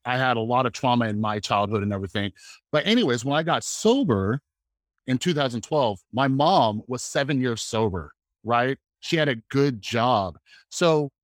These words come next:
I had the privilege of my mom getting sober. I had an advantage that a lot of other people don't. My mom, she's a psychologist. She makes decent money. She was able to pay for me to go into sober living, right?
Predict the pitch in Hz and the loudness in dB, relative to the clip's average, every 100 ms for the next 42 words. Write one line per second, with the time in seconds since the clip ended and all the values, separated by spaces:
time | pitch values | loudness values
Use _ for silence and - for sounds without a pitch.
0 | _ - 175 220 196 - 180 165 139 127 | _ -2 2 4 2 -2 -4 -2 -2 0
1 | 123 117 156 156 110 147 151 110 - 156 | 0 2 2 2 -2 0 0 -2 -4 -4
2 | 135 117 156 175 120 104 123 160 110 123 | -2 -2 0 0 -2 0 0 0 0 -2
3 | 113 120 120 120 113 - 110 110 147 - | 0 -2 -2 -4 -4 -6 -4 2 2 0
4 | _ - - 151 147 139 190 185 123 117 | _ -20 -6 -2 2 4 4 4 4 0
5 | _ _ - 190 190 160 151 123 165 190 | _ _ -6 -2 -2 0 -2 0 2 4
6 | 127 113 95 - 143 151 151 - 151 165 | 2 -2 -8 -4 -2 0 -2 -4 -4 -2
7 | 165 135 156 190 107 - 160 185 160 143 | -2 2 2 2 0 -4 -2 -2 0 -4
8 | - 147 160 156 147 139 135 147 139 - | -4 -4 -2 -2 0 0 0 -2 -2 -2
9 | 135 127 120 170 151 95 95 110 147 | -4 -4 -2 -2 -2 -4 -2 -2 -2